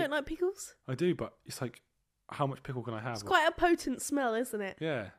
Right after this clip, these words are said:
Speaker 1: Yeah.
Speaker 2: I feel like you're being, like, you're ill or something.
Speaker 1: <laughs> Have you never tried pickle puss?
Speaker 2: No, I have not. Have you tried pickle dick?
Speaker 1: No.
Speaker 2: Mm. I can put my p-,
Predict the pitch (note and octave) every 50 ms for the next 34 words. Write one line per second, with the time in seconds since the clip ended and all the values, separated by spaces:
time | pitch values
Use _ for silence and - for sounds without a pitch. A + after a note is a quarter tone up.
0 | _ _ - - A3 G#3 G3 G3 G3+ - E3+ D3+ B2+ A#2+ A#2+ A2 A2 A2+ G#2+ G#2+
1 | G2 G#2 G2+ G#2 G2 - A2+ D3 C3+ F#2 - - F#2 F#2 F#2 - - - - D4+
2 | - - A#4+ C5+ G#4+ - - - - C5+ - - - C#5+ B4+ - _ _ _ _
3 | _ - - - - - - - _ _ - B3 B3+ C4+ C4 C4 B3+ B3+ B3 -
4 | C4 B3 B3 - - B3 - B3 - - - - - - - _ _ _ _ _
5 | _ _ - B2 D3 D#3+ B2 A2+ A2 - D3 C3+ A2 A2+ C3 C#3 A#2+ F2+ - -
6 | - - A#3 F3 - B2+ B2 - C3+ B2+ - C3 B2 B2+ A#2 C#3+ D#3 B2+ F2+ F#2
7 | - - _ _ _ _ _ _ _ - B3 A3 G#3 G#3+ A3+ A3+ _ _ _ _
8 | - A#2+ A#2+ A#2 - - _ _ _ _ _ - B2 C3+ - D#3 A#2+ G#2 G#2 G2+
9 | _ - A2+